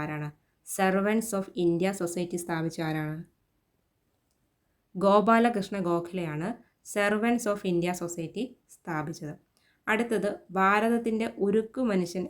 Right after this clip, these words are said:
എന്നറിയപ്പെട്ടത് ആരെയാണ്? ഭാരതത്തിൻ്റെ ഉരുക്കു മനുഷ്യൻ എന്നറിയപ്പെട്ടത് ആരെയാണ്? സർദാർ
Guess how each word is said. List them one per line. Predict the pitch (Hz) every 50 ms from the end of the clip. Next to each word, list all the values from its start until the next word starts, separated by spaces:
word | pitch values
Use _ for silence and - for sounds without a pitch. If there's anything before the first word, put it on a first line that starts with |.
| -
എന്നറിയപ്പെട്ടത് | 170 170 170 170 165 165 165 165 - - 156 151 - 160 160 - - 160
ആരെയാണ്? | 160 160 160 156 151 151 151 151 - _ _ _ _ _ _ _ -
ഭാരതത്തിൻ്റെ | 160 170 170 175 180 185 196 196 196 190 - 185 185 180 196 196 196 - -
ഉരുക്കു | 190 196 208 214 214 214 - - 254
മനുഷ്യൻ | 214 190 180 175 170 - 185 - - -
എന്നറിയപ്പെട്ടത് | 175 170 165 170 170 165 170 165 175 165 165 165
ആരെയാണ്? | 165 165 160 156 156 156 160 - _ _ _ _ _ _ _ _ _ _ _ _ _ _ _ _ _ _ _ _ _ _ _ _ _ _ _ _ _ _ _ _ _ _ _ _ _ _ _ _ _ _ _ _ _ _ _ _ _ _ _ _ _ _ _ _ _ _ _ _ _ _ _ _ _ -
സർദാർ | - - 190 185 185 180 165 165 185 202